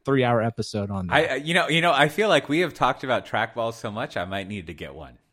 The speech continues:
Speaker 2: just to
Speaker 1: I'm
Speaker 2: kinda
Speaker 1: not,
Speaker 2: see what,
Speaker 1: I'm not
Speaker 2: see what the
Speaker 1: getting
Speaker 2: big
Speaker 1: one.
Speaker 2: deal is.
Speaker 1: You, you check in. Uh, well, 'cause every time I see the trackball now, this is a, a long time recommendation. I, I've been watching Severance on Apple T V. Absolutely love it. I'm all in.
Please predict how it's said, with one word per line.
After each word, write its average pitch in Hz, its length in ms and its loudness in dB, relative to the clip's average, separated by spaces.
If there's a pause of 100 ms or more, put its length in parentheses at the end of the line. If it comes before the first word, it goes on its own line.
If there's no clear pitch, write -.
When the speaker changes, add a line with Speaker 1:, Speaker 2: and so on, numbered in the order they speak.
(120)
Speaker 2:
just 120 220 -8
to 127 60 -4
Speaker 1:
I'm 110 60 -6
Speaker 2:
kinda 117 160 4
Speaker 1:
not, 101 120 -2
Speaker 2:
see 120 160 -4
what, 110 140 -2
Speaker 1:
I'm 170 120 2
not 147 100 4
Speaker 2:
see 123 40 0
what 110 80 0
the 110 60 0
Speaker 1:
getting 110 100 0
Speaker 2:
big 101 80 0
Speaker 1:
one. 98 100 -2
Speaker 2:
deal 107 140 -4
is. 113 220 -8
Speaker 1:
You, 147 180 6
you 147 220 2
check 143 340 0
in. 101 240 0
Uh, 104 320 0 (220)
well, 160 140 6
'cause 180 180 2
every 190 280 2
time 202 160 2
I 165 80 2
see 151 140 0
the 143 80 4
trackball 120 480 2
now, 107 220 0
this 110 160 -4
is 104 120 -4
a, 98 240 0
a 107 60 -6
long 127 220 4
time 127 180 2
recommendation. 107 600 0
I, 101 160 -2
I've 117 80 0
been 127 120 2
watching 117 320 0
Severance 95 460 -2
on 92 180 -4
Apple 98 240 -6
T - 120 -8
V. 85 200 -10 (200)
Absolutely 113 480 -2
love 87 240 -6
it. 82 140 -10
I'm 104 160 -2
all 95 200 -2
in. 85 180 -8